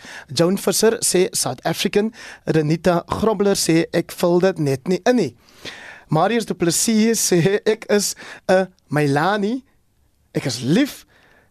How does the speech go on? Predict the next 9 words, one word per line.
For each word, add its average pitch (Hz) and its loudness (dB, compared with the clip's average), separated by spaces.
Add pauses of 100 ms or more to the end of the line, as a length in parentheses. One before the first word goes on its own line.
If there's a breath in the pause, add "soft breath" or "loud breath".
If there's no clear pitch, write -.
(100)
en 214 2
het 165 -2
respek 170 0
vir - -8
alle 220 2
mense. 170 2 (340 loud breath)
Ons 147 -2
is 139 -4
almal 180 0